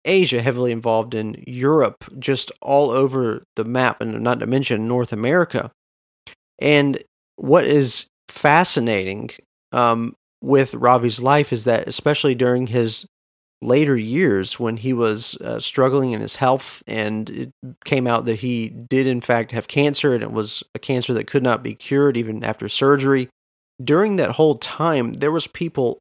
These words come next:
all over the world who were offering up condolences and prayers for him, even people who were not Christians. I'm not only talking about people kind of in the working class, right? The people that go to his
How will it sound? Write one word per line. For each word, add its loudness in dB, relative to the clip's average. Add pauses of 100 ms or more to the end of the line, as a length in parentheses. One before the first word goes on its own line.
(120)
all 4
over 0
the -2
world 0
who -8
were -4
offering -4
up -8
condolences -2
and -10
prayers 2
for -4
him, 0 (380)
even 0
people 0 (720)
who 0
were 2
not 0
Christians. -2 (420)
I'm 4
not 8
only 6
talking 2
about 0
people 2 (380)
kind 4
of 2
in 2
the 2
working 4
class, 4
right? 0
The -6
people -2
that 0
go 2
to -4
his -2